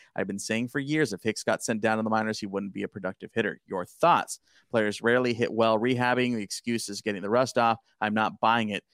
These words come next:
Should be interesting if Hicks takes a minor league contract to see what he does. At this point, Stacey, we obviously don't know, uh, what Hicks, uh, the,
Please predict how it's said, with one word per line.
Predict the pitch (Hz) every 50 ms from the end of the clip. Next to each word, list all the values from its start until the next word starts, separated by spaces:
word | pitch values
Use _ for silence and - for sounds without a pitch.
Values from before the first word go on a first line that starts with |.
| _ _
Should | - - 117
be | 104 110
interesting | 78 107 - - - - 107 104
if | 98 -
Hicks | - 107 - -
takes | - - 107 90 -
a | 104
minor | 101 101 101 101 101 92
league | 90 _
contract | - 98 95 - 95 92 -
to | -
see | - -
what | 87 76
he | 90 92
does. | 92 87 90 - - -
At | 113 _
this | - 143 -
point, | _ - - 143 127 113
Stacey, | - - 117 110 - - 98
we | 95 101
obviously | 98 92 101 - - 95
don't | 95 104 101 78 - 104
know, | 110 110 101 87 71 65 _ _ _ - _ _ -
uh, | - 101 98 98 95 82 - _
what | 127 117 117 - -
Hicks, | - 104 95 _ - - - - _ _ _ _ _ _ _ - -
uh, | 104 95 85
the, | 104 113 110